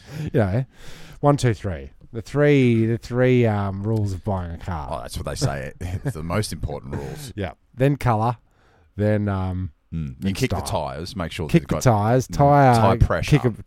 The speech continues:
Speaker 1: kickability.
Speaker 2: <laughs> Yeah.
Speaker 1: <laughs> I'll take it. Um, but you can never, you can just, you just can't get it all up. And this is why people that,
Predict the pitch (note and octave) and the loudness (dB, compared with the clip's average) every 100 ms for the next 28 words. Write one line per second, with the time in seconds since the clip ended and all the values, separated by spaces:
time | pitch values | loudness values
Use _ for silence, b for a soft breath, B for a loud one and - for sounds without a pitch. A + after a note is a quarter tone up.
0 | B2 G2+ F2 G#2 A2 D#3 C3 - - B2 | 0 2 2 4 4 4 2 -2 2 2
1 | C#3 A2+ - - - - - - - - | 4 0 -2 -6 -16 -14 -14 -14 -18 -16
2 | D#3+ E3 - G#2 F3+ F3 A2 _ - B | -10 -8 -2 6 8 8 4 _ -20 B
3 | B B A#2+ B2+ C3 C3 C3 - _ _ | B B 6 8 10 8 4 -4 _ _
4 | _ _ - B2+ C3 - - C#3+ - D#3 | _ _ 8 8 8 2 -2 -2 2 4
5 | C#3+ D3 B2+ C3 - D#3 C#3+ B2 C#3 C3+ | 8 8 8 2 2 2 0 0 0 2
6 | D3 - C#3 A#2+ G2+ G#2 G2+ F2+ G2+ G#2+ | 2 2 4 4 2 0 0 0 0 -2
7 | - _ - B2+ D3 B2 G#2 G#2 F#2 A2 | -6 _ -4 0 2 0 0 0 2 0
8 | - F2 E2+ G2+ | 0 -6 -4 -8